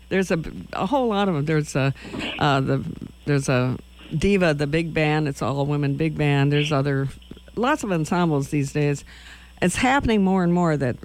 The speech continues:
women are working with women. And back in the days of women's music movement, which I was involved with back in the seventies and eighties,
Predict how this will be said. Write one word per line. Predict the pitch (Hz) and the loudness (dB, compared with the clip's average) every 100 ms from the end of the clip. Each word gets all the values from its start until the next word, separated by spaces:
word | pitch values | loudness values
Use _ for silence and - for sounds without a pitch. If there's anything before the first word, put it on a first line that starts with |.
| - | -10
women | 156 170 180 165 | -2 0 2 2
are | 151 | 0
working | 156 151 147 | 0 2 2
with | 139 - | 2 2
women. | 143 143 135 135 | 2 4 2 2
And | 147 151 - - 180 | 0 -2 -4 -8 0
back | 196 202 | 0 0
in | 196 156 | 0 2
the | 143 135 123 151 | 2 2 -2 -2
days | 160 160 160 156 | 0 2 2 0
of | 139 135 | -2 0
women's | 170 190 190 - | 0 0 -2 0
music | 127 123 123 - | -2 0 -4 0
movement, | 131 123 131 131 | 0 0 0 0
which | 127 143 | -2 0
I | 135 | 0
was | 127 131 - - - - - | 0 -4 -14 -20 -20 -12 -2
involved | 147 139 131 131 | 0 2 2 2
with | 139 123 | 0 -2
back | 139 131 - | 0 0 0
in | 131 127 | 0 0
the | 127 107 | 0 -2
seventies | 139 - 143 139 139 135 | -2 0 0 2 0 0
and | 127 | 0
eighties, | 135 131 135 - | 2 2 0 -4